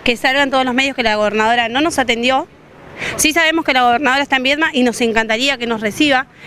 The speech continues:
que vea nuestro reclamo, porque se tiran la pelota de la inju-, de la inseguridad unos a otros. Pesati está ahí adentro, no nos quiere atender. Y quizás la gente vea mal que yo, véanme la cara por si me quieren putear en redes, yo pinté la pared.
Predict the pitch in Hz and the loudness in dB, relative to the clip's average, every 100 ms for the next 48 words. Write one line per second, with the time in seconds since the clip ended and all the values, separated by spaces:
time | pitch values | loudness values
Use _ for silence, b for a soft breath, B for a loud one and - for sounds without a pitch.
0 | B - 214 233 269 262 240 240 226 202 | B -2 0 2 2 0 0 0 0 0
1 | 269 247 285 - - - B B - 226 | -2 -2 -10 -16 -20 -20 B B -2 -2
2 | 226 233 220 254 262 240 220 185 254 240 | 0 -2 0 0 2 0 0 0 0 0
3 | 220 254 240 208 220 220 226 220 220 233 | -2 -6 -4 -2 0 -2 -2 0 2 2
4 | 262 262 247 226 214 185 - - B B | 0 -2 -2 0 0 -4 -14 -18 B B
5 | - 240 302 294 294 294 294 339 285 233 | -2 0 0 -2 0 2 4 2 0 -4
6 | 208 254 254 240 262 247 233 220 220 - | -2 0 0 0 0 0 0 0 -2 -4
7 | - - - - - B B B 233 262 | -16 -20 -20 -20 -10 B B B -2 0
8 | 359 381 403 381 381 370 330 339 320 320 | 0 2 0 0 0 2 2 2 2 2
9 | 453 - - - 262 - 330 320 - - | 0 -4 -20 -2 -2 0 0 0 -4 -20
10 | - - - - - 240 294 311 311 277 | -20 -20 -20 -18 -2 2 2 2 2 0
11 | 349 415 254 247 254 240 220 262 254 208 | 0 0 0 -2 -2 0 0 0 0 -4
12 | - 233 254 247 240 285 359 359 B B | -10 -2 0 0 0 0 0 -2 B B
13 | B - 302 269 247 247 233 220 226 226 | B -2 0 0 -2 0 0 0 0 0